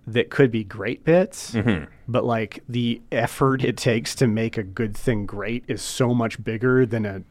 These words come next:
Speaker 1: than a, a bad thing good that
Speaker 2: Yes.
Speaker 1: it,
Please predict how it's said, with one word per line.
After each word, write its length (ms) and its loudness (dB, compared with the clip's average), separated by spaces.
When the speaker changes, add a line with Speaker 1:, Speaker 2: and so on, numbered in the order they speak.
Speaker 1:
than 240 -2
a, 200 -8
a 80 -8
bad 280 -4
thing 220 -2
good 320 -4
that 320 -2
Speaker 2:
Yes. 560 0
Speaker 1:
it, 380 -4